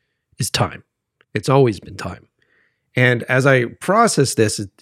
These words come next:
you know, you're like, "Okay, is it because you're in your forties? Is it fear of death?" Well, there is a, a level of that in there, I'm sure. Um, but, uh,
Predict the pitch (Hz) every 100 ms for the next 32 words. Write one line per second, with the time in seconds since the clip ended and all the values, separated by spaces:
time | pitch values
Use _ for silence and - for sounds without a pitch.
0 | - 123 113 104 110 104 127 143 104 110
1 | 113 107 - 147 120 131 131 120 110 -
2 | 135 90 85 107 - - _ _ _ _
3 | 123 117 107 - - 156 143 135 123 113
4 | 117 - - - 277 262 190 _ 339 285
5 | 190 135 120 90 - 127 _ _ _ _
6 | _ _ 104 107 98 87 90 90 80 87
7 | 82 92 117 120 - - 85 143 - _
8 | _ _ _ _ _ _ 113 113 110 110
9 | 104 98 143 - - 139 135 139